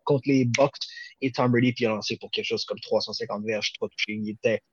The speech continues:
il semblait inaffecté par la douleur, la blessure. C'était fantastique. Donc, les Cowboys vont être bons. Euh, moi, je pense que les gens ont respecté, les, de-, manqué de respect aux Eagles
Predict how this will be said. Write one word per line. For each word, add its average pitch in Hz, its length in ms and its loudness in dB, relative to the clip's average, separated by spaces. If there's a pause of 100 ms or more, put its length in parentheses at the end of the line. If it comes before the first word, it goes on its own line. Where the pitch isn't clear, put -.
(180)
il 156 140 10
semblait 147 580 8
inaffecté 180 840 8
par 135 160 6
la 120 140 8
douleur, 131 340 8
la 120 140 6
blessure. 120 360 6
C'était 127 300 4
fantastique. 135 520 2 (200)
Donc, 151 160 8
les 160 140 10
Cowboys 196 340 10
vont 139 160 6
être 120 140 4
bons. 123 180 8 (600)
Euh, 135 280 8 (1120)
moi, 165 200 6
je - 80 4
pense 156 140 8
que 151 100 6
les 127 100 8
gens 127 160 6
ont 120 40 6
respecté, 135 760 4
les, 117 320 0
de-, 143 460 8
manqué 156 340 8
de 147 60 8
respect 139 280 8
aux 123 100 6
Eagles 120 300 4